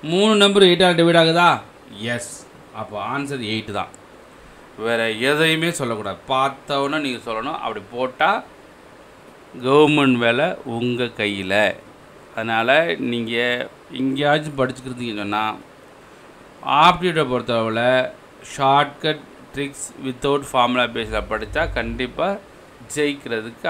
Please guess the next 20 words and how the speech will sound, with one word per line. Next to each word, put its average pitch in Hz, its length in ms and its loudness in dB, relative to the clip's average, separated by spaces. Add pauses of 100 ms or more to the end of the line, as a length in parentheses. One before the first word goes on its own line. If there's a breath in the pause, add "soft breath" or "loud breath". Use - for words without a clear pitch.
அதிக 110 320 -6
வாய்ப்பு. 90 300 -6 (3250)
இங்க 160 200 0
பாருங்க, 113 240 -2 (200)
அடுத்த 160 260 -4
கொஸ்டின் 185 260 -2
இப்படி 151 140 -4
கொடுத்துட்டாங்க, 143 380 -4 (280)
x - 200 -18
by 165 100 0 (180)
five 165 200 -2 (100)
equal 147 280 -4
to 151 60 -4 (140)
y 156 120 -4
by 160 80 -4 (160)
six 151 240 -10
equal 143 220 -8
to 135 120 -6
z 151 200 -4
by 151 80 -2